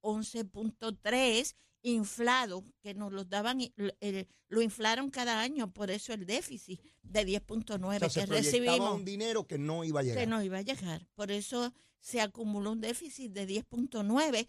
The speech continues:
Speaker 1: que hoy tenemos en dos punto uno.
Speaker 2: O sea, que usted redujo eso dramáticamente.
Speaker 1: Eso es así. Y comencé con un presupuesto de once punto tres y hoy mi presupuesto es de ocho punto siete.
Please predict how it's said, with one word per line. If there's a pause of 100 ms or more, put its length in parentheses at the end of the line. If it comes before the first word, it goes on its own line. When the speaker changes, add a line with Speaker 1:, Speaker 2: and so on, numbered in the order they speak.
(260)
Speaker 1:
que
hoy
tenemos
en
dos
punto
uno. (380)
Speaker 2:
O
sea,
que
usted
redujo
eso
dramáticamente.
Speaker 1:
Eso
es
así. (280)
Y
comencé
con
un
presupuesto
de
once
punto
tres (240)
y
hoy
mi
presupuesto
es
de
ocho
punto
siete.